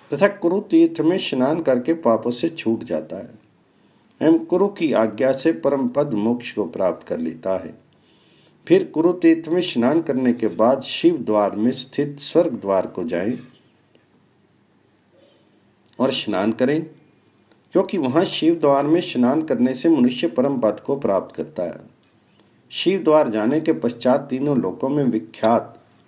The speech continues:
अनरक नाम के तीर्थ में जाएं उस अंडरक के पूर्व में ब्रह्मा, दक्षिण में महेश्वर, पश्चिम में रुद्र पत्नी एवं उत्तर में पद्मनाभ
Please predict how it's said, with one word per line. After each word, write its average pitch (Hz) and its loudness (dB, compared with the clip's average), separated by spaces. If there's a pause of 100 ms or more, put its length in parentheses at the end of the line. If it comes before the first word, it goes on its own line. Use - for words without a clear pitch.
(680)
अनरक 170 0 (320)
नाम 120 4
के 117 -2
तीर्थ 107 -4
में 95 -6
जाएं 101 -2 (440)
उस 175 -2 (140)
अंडरक 175 0
के 147 2
पूर्व 151 -2
में 127 -2
ब्रह्मा, 107 0 (360)
दक्षिण 123 -2
में 101 -2
महेश्वर, 98 -4 (720)
पश्चिम 156 2
में 117 2
रुद्र 135 -2
पत्नी - 0 (760)
एवं 151 2
उत्तर 165 0
में 165 -2
पद्मनाभ 127 0